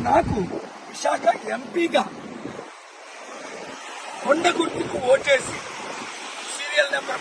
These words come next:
పద్నాలుగు ఒక్క అవకాశం ఇవ్వండి. మన విశాఖని ప్రపంచంలో బెస్ట్ పోర్ట్ సిటీగా, బెస్ట్ సిటీగా, నిరుద్యోగులకు ఉద్యోగాలు ఇస్తూ అన్ని విధాలా ఆదుకుంటాం.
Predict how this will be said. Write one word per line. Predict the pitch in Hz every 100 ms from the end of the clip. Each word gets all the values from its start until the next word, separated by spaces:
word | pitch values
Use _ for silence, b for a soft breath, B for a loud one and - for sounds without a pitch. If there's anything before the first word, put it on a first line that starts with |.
| -
పద్నాలుగు | - - - - - - - -
ఒక్క | - - 349
అవకాశం | - - - 262
ఇవ్వండి. | 269 254 226 - - - - - - -
మన | - -
విశాఖని | - - - - 247 - - - - -
ప్రపంచంలో | 659 - 269 269 277 - -
బెస్ట్ | 240 311 - 381 -
పోర్ట్ | - - -
సిటీగా, | - - - - - - - - - -
బెస్ట్ | 339 - 403 -
సిటీగా, | - 254 226 208 208 - - - - - -
నిరుద్యోగులకు | - 233 262 269 262 254 240
ఉద్యోగాలు | 202 285 285 277 277
ఇస్తూ | - 359 370 - - 226
అన్ని | 247 294
విధాలా | 262 262 269
ఆదుకుంటాం. | 254 220 220 233 196 -